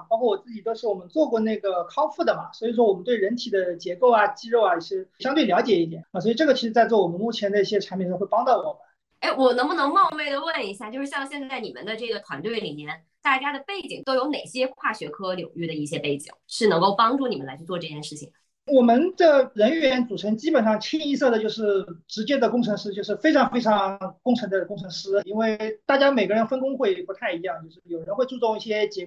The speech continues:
Speaker 1: 构的设计，有人做，呃，人机工程那一块，还有一些做软件，然后软件这块比较麻烦，软件因为和硬件还有关系，所以我们会有工程师要直接去现场，我们就有工程师直接去地底下个两三百米去待了一会儿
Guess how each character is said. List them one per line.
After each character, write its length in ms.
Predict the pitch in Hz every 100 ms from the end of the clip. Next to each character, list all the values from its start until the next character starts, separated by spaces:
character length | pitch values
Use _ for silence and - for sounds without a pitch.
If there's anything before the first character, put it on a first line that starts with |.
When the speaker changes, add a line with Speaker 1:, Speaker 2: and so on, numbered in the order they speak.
| -
Speaker 1:
构 100 | 247
的 80 | 220
设 200 | - 220
计， 180 | 208 196
有 100 | 170
人 160 | 170 208 _
做， 400 | - 220 208 196 - _ -
呃， 100 | 202
人 140 | 214
机 100 | 247
工 180 | 240 277
程 140 | 226
那 100 | 214
一 60 | 185
块， 240 | 175 208 - -
还 100 | 220
有 80 |
一 20 | 214
些 80 |
做 160 | 220 226
软 180 | 175 156
件， 160 | 214
然 80 | 175
后 120 | 202
软 180 | 196 170
件 160 | 254 247
这 120 | 240
块 80 | 202
比 80 | 208
较 80 | 190
麻 160 | -
烦， 160 | 220 214
软 140 | 175
件 80 | 185
因 80 | 240
为 40 |
和 80 | 226
硬 200 | 269 311
件 180 | 233 196
还 140 | 147 185
有 140 | 160
关 280 | 185 208 254
系， 260 | - 196 _ -
所 100 | 247
以 80 | 247
我 220 | 220 208
们 120 | 208
会 160 | 208 311
有 120 | 226
工 160 | 233 220
程 160 | 262
师 200 | 254 262
要 260 | 254 214 202
直 260 | - - 220
接 180 | 277
去 140 | 285 269
现 220 | 330 277
场， 200 | 202 180
我 60 | 180
们 120 | 240
就 80 | 277
有 80 | 220
工 120 | 254
程 100 | 240
师 120 | 254
直 80 | 185
接 160 | 208
去 220 | 214 233 -
地 80 | 233
底 100 | 180
下 160 | 190 196
个 160 | 202
两 120 | 190 165
三 140 | 226
百 140 | 196
米 160 | 208 170
去 140 | 185 196
待 200 | 214 208
了 60 |
一 60 | 196
会 100 |
儿 120 | -